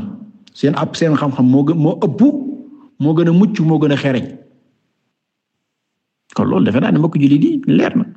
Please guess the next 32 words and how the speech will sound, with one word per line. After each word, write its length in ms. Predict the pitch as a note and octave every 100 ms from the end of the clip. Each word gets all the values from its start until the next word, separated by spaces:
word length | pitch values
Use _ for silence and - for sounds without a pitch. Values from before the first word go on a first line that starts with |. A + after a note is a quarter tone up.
| _ _ _ _ _ _ _ _ _ _ _ _ _ _ _ _ _ _ _ _ _ -
kon 160 | B2+ D#3+ - - - _ _ _ _ _ _ _
nga 240 | - A#2+ E3
ñëw 160 | A#3 G#3
ci 80 | F#3+
ñi 80 | A3
mujj 220 | G#3+ F3 G3+
ñëw 140 | C#3 - - - - - _ _ _ -
même 160 | F#3 A3+
al 120 | G3
imaam 260 | G3 G3 F3+
al 60 |
Awzaa'i 520 | D3+ C3 A#2+ F#2+ A#2+ A#2+
taalif 320 | C#3+ D#3 C3+
na 120 | B2+
ab 100 | C3 -
téere 400 | C3+ C3+ A2+ G#2 -
ab 100 | A#2+
risaala 380 | C#3 C3 B2 A2
boo 120 | A2+
xamee 280 | A2+ G2+ G2
ne 120 | A#2
ku 80 | C#3
bind 200 | C3+ E3
na 100 | C#3
ko 100 | C3
mu 80 | C3
aju 160 | B2+ B2
ci 80 | B2+
wàllu 200 | C3 A#2+
bidaa 320 | G#2+ F#2 D2 -
daf 140 | A#2+
ko 80 | B2+